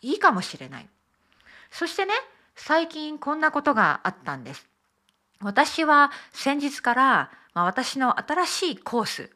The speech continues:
ライティングチャレンジというコースをやっています。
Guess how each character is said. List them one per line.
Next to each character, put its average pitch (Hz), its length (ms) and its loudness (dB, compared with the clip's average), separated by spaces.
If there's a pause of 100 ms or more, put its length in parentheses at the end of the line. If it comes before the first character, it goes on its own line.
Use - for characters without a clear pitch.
ラ 220 220 2
イ 370 60 0
テ 359 100 -6
ィ 349 40 -8
ン 339 80 -8
グ 330 100 0
チ - 120 -6
ャ 262 60 -2
レ 277 120 2
ン 226 60 2
ジ - 160 -6 (320)
と 269 80 0
い 262 80 2
う 254 80 0
コ 247 160 -2
ー 208 60 2
ス 190 120 -8
を 135 100 -6
や 139 120 -4
っ 139 60 -14
て 139 180 -8
い 135 80 -10
ま 117 160 -8
す。 - 80 -20